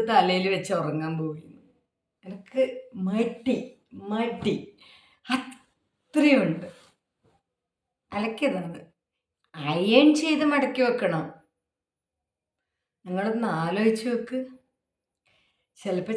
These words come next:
ചെറിയ കുട്ടികൾ സ്കൂളിൽ പോകുന്നവര് നാല് ഇരട്ടി ഈ പണിയെടുക്കുന്നുണ്ടാവും ആഴ്ചയില്, നാല് ഇരട്ടി ഡ്രസ്സിൻ്റെ.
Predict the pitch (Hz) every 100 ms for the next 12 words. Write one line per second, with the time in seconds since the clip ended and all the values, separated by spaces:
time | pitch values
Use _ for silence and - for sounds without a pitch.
0 | 220 180 185 202 185 - 190 208 - 175
1 | 180 185 190 196 202 220 220 175 170 165
2 | 170 175 185 202 208 226 247 247 - -
3 | _ _ 180 180 175 190 - _ 262 285
4 | 285 _ _ _ _ 196 208 220 214 185
5 | 185 175 170 160 156 151 151 - _ -
6 | 156 147 - 147 139 - _ _ - 170
7 | 170 180 185 170 175 170 214 175 165 151
8 | 156 151 151